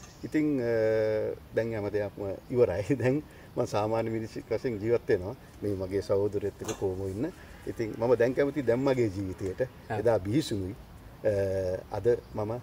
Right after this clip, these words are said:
Speaker 1: හරි සරලයි. කොහොමත් එදත් සරලයි, අදත් සරලයි. ඉතින් ඒ බිහිසුණු ගමන ගැන දැන් මතක් කරන්න යන කෙරුවදත් කියලා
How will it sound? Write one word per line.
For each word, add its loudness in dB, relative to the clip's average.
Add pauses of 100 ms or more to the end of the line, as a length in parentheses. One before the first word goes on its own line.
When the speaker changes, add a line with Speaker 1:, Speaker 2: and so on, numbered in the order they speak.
(300)
Speaker 1:
හරි 0
සරලයි. 0
කොහොමත් 12
එදත් 6
සරලයි, 4
අදත් 2
සරලයි. 0
ඉතින් -2 (440)
ඒ 4
බිහිසුණු 0
ගමන 2
ගැන 0
දැන් 2
මතක් 0
කරන්න -2
යන -6
කෙරුවදත් 2
කියලා 4